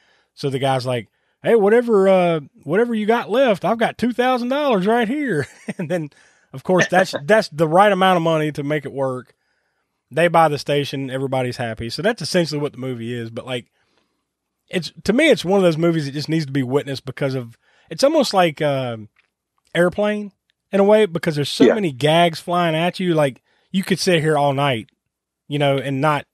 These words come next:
Speaker 1: mention everything that happens in this movie. So you got the highlights, like, at the beginning with the Indiana Jones spoof. At the end with the Rambo spoof. <laughs> That's some
Speaker 2: Yeah.
Speaker 1: of the be-, that's some of the best shit too, because, like, he,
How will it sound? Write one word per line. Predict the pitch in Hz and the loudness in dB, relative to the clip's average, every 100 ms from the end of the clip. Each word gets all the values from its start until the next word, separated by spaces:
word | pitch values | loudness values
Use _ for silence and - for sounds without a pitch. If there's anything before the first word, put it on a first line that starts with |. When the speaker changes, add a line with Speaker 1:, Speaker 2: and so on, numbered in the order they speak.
| - | -6
Speaker 1:
mention | 147 143 127 127 | -2 -2 -2 -4
everything | 139 135 131 123 | -2 -2 -4 -6
that | 110 | -4
happens | 131 131 110 104 | -4 -4 -8 -10
in | |
this | 101 104 | -12 -12
movie. | 101 101 101 | -12 -12 -14
So | 101 113 104 98 _ - | -14 -12 -12 -16 _ -10
you | 165 156 | -8 2
got | 185 165 | 2 4
the | |
highlights, | 135 160 151 151 - | 2 4 6 4 2
like, | 135 | -6
at | |
the | 123 | -6
beginning | 120 143 143 139 | -2 0 2 0
with | 131 | -4
the | 123 | -4
Indiana | 139 135 123 | -2 0 -2
Jones | 110 139 135 - | 0 0 0 -4
spoof. | 135 135 131 - _ _ _ - | -2 -2 -2 -8 _ _ _ -6
At | 139 | -4
the | 135 | -2
end | 160 165 151 | 2 2 2
with | - | -2
the | 110 | 0
Rambo | 143 151 127 107 | 2 4 2 -2
spoof. | 101 - 101 95 - - - - 202 - | -6 -12 -12 -12 -18 -10 -8 -6 -8 -10
<laughs> | - _ | -20 _
That's | 247 294 | 0 2
some | 311 240 | 4 6
Speaker 2:
Yeah. | 196 | 4
Speaker 1:
of | 131 | 0
the | 151 | -8
be-, | 180 | 0
that's | 240 254 | 2 2
some | 247 175 | -2 -2
of | |
the | 135 | -2
best | 135 165 139 | 0 0 0
shit | 170 156 120 | -2 -2 -2
too, | 156 139 | -6 -6
because, | 127 151 135 | -6 -8 -4
like, | 135 117 _ _ _ _ _ | -6 -8 _ _ _ _ _
he, | 226 247 214 | -6 -6 -6